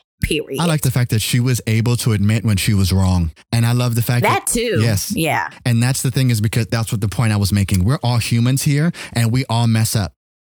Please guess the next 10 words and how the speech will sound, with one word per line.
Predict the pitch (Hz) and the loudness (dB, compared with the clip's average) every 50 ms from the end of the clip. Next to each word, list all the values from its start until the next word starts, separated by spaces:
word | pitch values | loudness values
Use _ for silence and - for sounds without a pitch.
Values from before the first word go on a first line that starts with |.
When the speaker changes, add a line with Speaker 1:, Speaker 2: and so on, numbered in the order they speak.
| _ - | _ -6
Speaker 2:
So | - - 107 98 98 98 101 - - | -4 -2 0 0 0 0 -2 -4 -4
I | 110 117 123 | -2 -2 -2
get | 127 190 214 127 | 0 0 0 -2
it. | 90 - - _ - | -2 -4 -6 _ -4
I | 120 | -2
completely | 120 - 127 120 - - 135 127 135 - 123 120 | 0 0 -2 -2 -2 -2 -2 -2 0 0 -2 0
get | 104 104 214 | 0 2 2
it. | 208 | 2
Speaker 1:
Oh, | 185 170 165 160 156 156 | 2 2 2 2 0 0
man. | 156 160 180 196 208 208 208 208 202 202 196 196 196 202 214 | -2 -2 -2 -4 -4 -4 -4 -6 -8 -8 -10 -12 -12 -16 -20